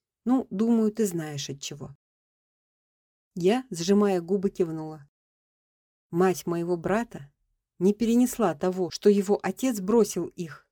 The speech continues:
покинув Альвою. Жаль, что она не знала правды. Он хотел вернуться, но врата были закрыты на долгие годы. Я была рядом,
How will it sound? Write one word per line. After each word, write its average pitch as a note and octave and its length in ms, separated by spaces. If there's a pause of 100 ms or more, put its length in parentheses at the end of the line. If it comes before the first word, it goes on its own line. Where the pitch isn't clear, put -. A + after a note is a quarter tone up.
покинув F#3+ 560
Альвою. F3 520 (680)
Жаль, G#3 420
что - 220
она C4 160
не B3 100
знала G3+ 300
правды. D#3 500 (720)
Он E3 160
хотел E3+ 320
вернуться, F3+ 760 (300)
но F3 120
врата G3+ 400
были F3 240
закрыты G#3 580
на E3 80
долгие B3 380
годы. E3+ 420 (1300)
Я F#3+ 180
была G3+ 260
рядом, D3+ 460